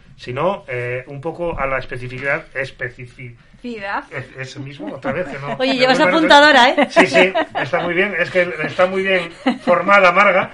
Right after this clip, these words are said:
Speaker 1: como se puede ver, no como yo. Eh, y bueno, pues eso, ¿no? Y hacer, hacer un poco el trabajo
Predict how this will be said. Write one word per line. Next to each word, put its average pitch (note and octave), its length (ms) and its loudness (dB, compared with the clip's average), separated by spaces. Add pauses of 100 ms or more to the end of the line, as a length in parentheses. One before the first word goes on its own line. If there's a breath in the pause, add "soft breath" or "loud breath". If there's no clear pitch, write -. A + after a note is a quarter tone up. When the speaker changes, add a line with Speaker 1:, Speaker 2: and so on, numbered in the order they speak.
(160)
Speaker 1:
como F#3 220 0
se D#3+ 160 0
puede F3+ 260 2
ver, F#3+ 160 -2
no F3 140 -6
como E3+ 180 -6
yo. G#3 220 -4 (580 loud breath)
Eh, F#3 280 0
y D#3+ 100 0
bueno, D3 240 0
pues C#3+ 160 -4
eso, C#3+ 220 -2
¿no? D#3+ 300 -2
Y D3 140 -6
hacer, E3 380 0
hacer D#3 340 -4
un E3 100 -8
poco E3+ 520 -2
el D#3 180 -6
trabajo D3+ 920 0